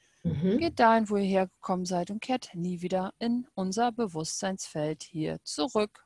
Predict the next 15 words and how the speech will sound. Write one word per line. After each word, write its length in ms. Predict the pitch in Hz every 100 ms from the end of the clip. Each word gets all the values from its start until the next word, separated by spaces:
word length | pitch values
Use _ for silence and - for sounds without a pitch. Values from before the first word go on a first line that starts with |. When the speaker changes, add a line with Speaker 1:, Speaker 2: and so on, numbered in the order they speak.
| _
Speaker 2:
auf 180 | 202 196
diesen 260 | 240 226
Speaker 1:
Mhm. 40 | 233
Speaker 2:
Planeten, 560 | 175 208 180 180 175 202
in 180 | 233 240
diese 320 | 220 196 190
Realität, 580 | 185 180 180 - 165 156
durch 180 | 233 -
alle 160 | 202
Zeit, 460 | - - 165 175 190
Raum, 340 | 170 175 175 190
Dimensionen, 540 | 185 175 175 180 175
durch 160 | 170 180
alle 100 | 165
Sphären 380 | 165 - 202 202